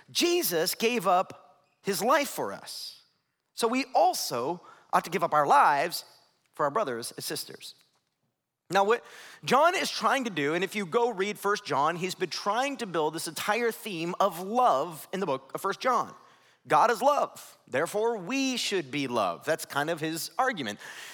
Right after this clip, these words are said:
And then he says, "And if you really wanna know what love looks like, don't just make it up in your own head. Don't just take it from Hollywood,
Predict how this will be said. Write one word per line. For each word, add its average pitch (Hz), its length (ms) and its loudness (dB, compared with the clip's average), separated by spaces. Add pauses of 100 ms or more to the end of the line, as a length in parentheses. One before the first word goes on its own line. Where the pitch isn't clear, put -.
(220)
And 254 100 2
then 320 80 2
he 311 80 0
says, 294 280 -2
"And 285 120 0
if 226 100 -6
you 269 140 -2
really 311 280 0
wanna 294 260 2
know 277 160 4
what 262 160 4
love 247 200 4
looks 262 220 0
like, 190 220 4 (840)
don't 349 180 6
just 349 180 0
make 285 200 2
it 269 80 4
up 277 100 4
in 254 80 -2
your 254 120 4
own 233 100 4
head. 254 240 4
Don't 294 180 2
just 302 160 -4
take 269 160 -2
it 247 60 -2
from 311 140 -6
Hollywood, 262 600 4